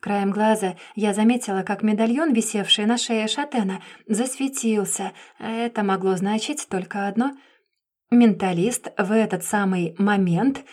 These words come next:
использует магию. Собственно, именно поэтому закон и обязывал их носить украшения. У магов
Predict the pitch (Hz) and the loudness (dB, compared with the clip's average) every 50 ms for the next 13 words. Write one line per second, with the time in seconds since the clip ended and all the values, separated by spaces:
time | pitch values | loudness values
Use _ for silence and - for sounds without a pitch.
0 | - - - 277 262 277 - - 220 214 208 180 185 190 190 180 - - 190 185 | -14 -6 -2 -2 -2 -2 0 0 2 2 2 2 2 0 0 0 0 0 0 2
1 | 175 170 165 180 180 147 170 214 - - - - - - _ _ _ _ _ _ | 2 0 0 0 -2 -2 -4 -6 -10 -16 -20 -20 -20 -20 _ _ _ _ _ _
2 | _ - - - 220 220 - - 214 214 214 208 208 - 226 214 208 202 196 190 | _ -2 2 2 2 2 2 2 4 4 4 4 4 4 4 6 6 4 4 2
3 | 190 170 - 190 185 185 196 208 208 - 294 294 311 330 311 - - - - - | 0 0 0 0 0 2 2 0 0 0 2 2 2 2 0 -2 -10 -10 -4 0
4 | 180 208 202 202 - 311 311 302 285 269 247 220 185 208 202 202 196 190 165 190 | 2 2 4 4 2 2 4 4 4 4 4 4 2 2 2 2 0 0 0 -2
5 | 185 175 180 175 - - 185 214 269 285 - - - - - - 208 208 185 - | -2 -2 -2 -2 -2 -2 0 0 0 -2 -4 -10 -16 -8 -2 0 0 2 2 0
6 | - 202 202 208 214 208 - 214 196 196 - - 208 196 202 202 190 185 185 170 | 0 0 0 0 -2 -2 0 -2 -2 0 -2 -2 -2 -2 -2 -2 -4 -4 -8 -10
7 | - - - - _ - - _ _ _ _ _ - 220 220 214 214 208 202 202 | -12 -18 -20 -20 _ -20 -20 _ _ _ _ _ 2 4 6 6 6 4 4 2
8 | 196 180 196 180 - | 2 0 0 -2 -4